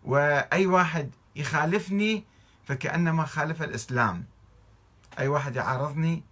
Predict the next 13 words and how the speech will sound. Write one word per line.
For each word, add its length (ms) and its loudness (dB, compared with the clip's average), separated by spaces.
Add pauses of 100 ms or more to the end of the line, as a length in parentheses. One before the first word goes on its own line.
كأنما 380 -4
عارض 320 -2
الإسلام. 640 -2 (480)
أنا 260 4
أصبح 400 -2 (420)
شخص، 440 -6
يعني، 340 -4
محور 500 -2
الإسلام 560 -6 (960)
وظل 280 0
الله 180 0
في 140 -8
الأرض. 300 -8